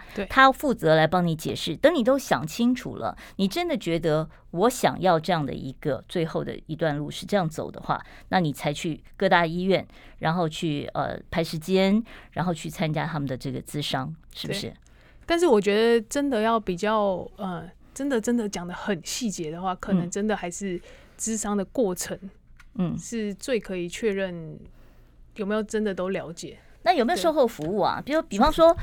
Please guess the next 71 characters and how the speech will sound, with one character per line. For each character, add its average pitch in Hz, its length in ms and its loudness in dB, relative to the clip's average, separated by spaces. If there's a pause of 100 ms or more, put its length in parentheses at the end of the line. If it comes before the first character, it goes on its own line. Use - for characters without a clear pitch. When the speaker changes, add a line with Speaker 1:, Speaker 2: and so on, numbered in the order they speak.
(220)
Speaker 2:
很 269 160 4
多 370 120 6
老 311 140 10
人 233 100 6
家 320 120 8
都 339 120 4
是 302 100 -4
这 277 140 4
样 240 120 8
子， 180 120 0
就 277 100 -2
是 339 100 0
我 190 200 4
签 311 320 0
完 196 160 6
了 226 80 4
以 165 80 -2
后， 202 180 -2
我 180 100 0
回 202 220 0
家 359 120 4 (100)
想 - 180 0
想， 208 100 -2
哎， 330 140 0
我 190 180 0
在 320 200 4
现 349 200 0
场 226 200 2
我 170 40 4
没 160 200 2
想 - 260 2
到， 175 180 4 (180)
Speaker 1:
嗯。 220 180 2
Speaker 2:
我 226 80 4
回 311 120 4
家 403 160 8
想 311 200 2
想， 302 100 2
哎， 302 160 4
我 254 80 4
还 202 160 0
有 262 80 4
好 165 160 0
多 202 100 0
好 208 120 0
多 185 100 -2
好 175 140 0
多 170 120 0
什 - 160 -2
么 165 120 2
问 233 200 6
题 139 200 -6
我 147 180 -2
没 160 120 2
有 202 80 6
想 269 140 2
到， 156 100 2
Speaker 1:
哦， 180 60 -2
那 - 120 -18
随 202 260 0
时 - 80 -4
都 240 120 10
可 202 80 6
以 - 20 6
问。 - 0 -
Speaker 2:
我 311 100 6
可 196 60 0
以 202 40 -2
随 226 140 4
时 190 160 -2
再 202 240 4